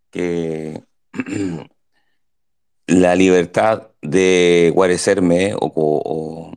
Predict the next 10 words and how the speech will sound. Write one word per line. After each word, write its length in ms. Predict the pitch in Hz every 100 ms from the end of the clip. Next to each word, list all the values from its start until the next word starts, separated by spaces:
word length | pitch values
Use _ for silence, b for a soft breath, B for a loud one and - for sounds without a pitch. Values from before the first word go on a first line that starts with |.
| _
encerrarme 840 | 80 78 87 82 82 87 92 104 - _ _
o 100 | 87
no 260 | 90 87 87
hacerlo, 640 | 85 98 80 78 95 - _ _ _ _ _ _ _ _ _ _ _ -
eh, 680 | 85 82 78 78 78 76 76
no, 140 | 76 87
no 200 | 82 85
puede 240 | 101 98
estar 200 | 87 90
restringida. 680 | 85 78 85 85 117 82 69